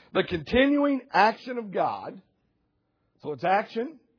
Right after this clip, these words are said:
he, he's active, it continues, he doesn't take a break, the continuing action of God in preserving His creation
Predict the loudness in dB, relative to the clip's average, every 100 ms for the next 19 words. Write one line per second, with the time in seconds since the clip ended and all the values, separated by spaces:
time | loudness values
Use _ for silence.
0 | _ _ -14 -12 -10 -8 -8 -10 2 2
1 | 2 -6 -12 -12 -18 _ _ _ _ -4
2 | -4 -2 -6 -6 -6 -4 -4 -8 -10 -8
3 | -2 -2 -4 -8 -8 -6 -4 -6 -10 -20
4 | _ _ _ _ _ _ 0 0 0 4
5 | 4 4 4 6 6 4 -8 -4 2 4
6 | 4 2 -2 -2 -2 -10 -10 -8 -4 -2
7 | 0 -2 -6 -10 -12 -14 _ -6 -4 -4
8 | -8 -8 -2 0 -2 -6 -12 -14